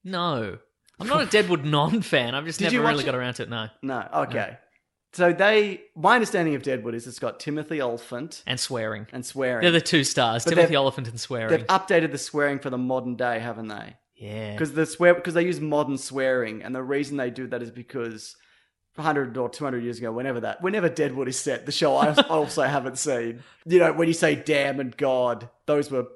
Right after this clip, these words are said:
Speaker 2: those were big deals.
Speaker 1: Yeah,
Speaker 2: But
Speaker 1: right,
Speaker 2: those
Speaker 1: uh-huh.
Speaker 2: are now your, your,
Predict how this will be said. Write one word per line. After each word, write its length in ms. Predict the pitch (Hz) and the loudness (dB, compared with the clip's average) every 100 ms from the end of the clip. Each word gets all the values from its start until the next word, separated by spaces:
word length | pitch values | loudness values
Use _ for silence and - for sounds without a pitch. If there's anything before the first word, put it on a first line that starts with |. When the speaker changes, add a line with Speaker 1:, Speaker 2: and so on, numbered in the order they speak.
| - | 0
Speaker 2:
those 180 | 160 147 | 2 2
were 80 | |
big 240 | 147 247 156 | -2 -4 0
deals. 480 | 220 156 120 - - | 2 4 2 -4 -4
Speaker 1:
Yeah, 300 | 135 147 131 | 0 2 2
Speaker 2:
But 60 | |
Speaker 1:
right, 240 | 135 120 110 | 2 2 4
Speaker 2:
those 240 | 156 156 | 4 4
Speaker 1:
uh-huh. 40 | 151 | 0
Speaker 2:
are 20 | |
now 140 | 147 135 | -2 -2
your, 240 | 123 127 | -2 -6
your, 340 | - 123 127 | -8 -6 -6